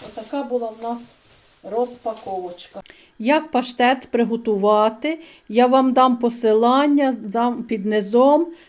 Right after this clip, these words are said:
Це наш сімейний рецепт, як ми готували. Я вам дам посилання в описі під відео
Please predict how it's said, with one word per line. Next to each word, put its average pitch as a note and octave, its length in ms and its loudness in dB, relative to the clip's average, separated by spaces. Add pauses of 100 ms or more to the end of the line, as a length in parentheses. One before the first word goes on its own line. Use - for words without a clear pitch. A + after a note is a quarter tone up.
Це A#3+ 160 -2
наш A#3+ 260 0
сімейний C#4+ 680 2
рецепт, C4 540 -2
як A#3+ 220 -2
ми A#3+ 120 -2
готували. C4+ 800 -2 (440)
Я A#3 160 0
вам A#3+ 200 2
дам A#3 160 0
посилання A3+ 880 -2 (120)
в G3+ 380 -6
описі A#3 400 -4
під G3+ 220 -12
відео F#3+ 420 -4